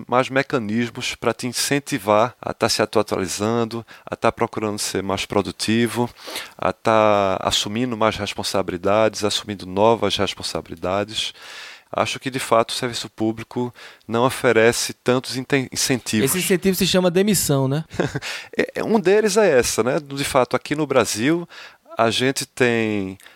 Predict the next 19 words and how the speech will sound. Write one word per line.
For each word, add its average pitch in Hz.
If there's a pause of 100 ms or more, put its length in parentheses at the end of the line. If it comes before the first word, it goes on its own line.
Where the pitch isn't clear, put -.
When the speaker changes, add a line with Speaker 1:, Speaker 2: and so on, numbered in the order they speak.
(120)
Speaker 1:
ah, 98 (120)
os -
servidores 107
públicos -
têm 98
estabilidade 120 (100)
e 151
n-, 127 (100)
não 117
dá 117
pra 123
achar 117
que -
é 117
diferente, 104
né? 104
Se -
a 113
pessoa 113